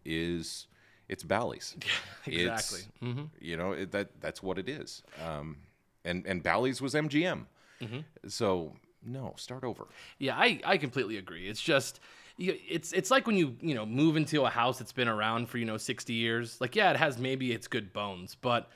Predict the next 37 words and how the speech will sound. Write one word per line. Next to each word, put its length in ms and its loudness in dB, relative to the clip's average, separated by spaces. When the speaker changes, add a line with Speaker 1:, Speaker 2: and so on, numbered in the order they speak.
Speaker 2:
unless 180 0
you 80 2
put 240 6
an 80 -4
extreme 680 2
amount 260 2
of 100 -8
money 260 2
into 280 -6
it, 160 -6
you're 120 2
really 360 10
just 340 0
painting 360 0
up 180 -4
what's 160 -10
already 240 -2
there, 220 -8
especially 340 2
if 60 0
it's 160 -6
not, 200 -4
like, 80 -10
a, 40 -4
not 420 2
a, 260 -12
you 80 -6
know, 180 -10
a 60 -12
good-looking 400 -8
house. 240 -20
But 240 -4
bad 140 8
example 320 0
for 80 -12
Mirage. 420 -2
But 220 2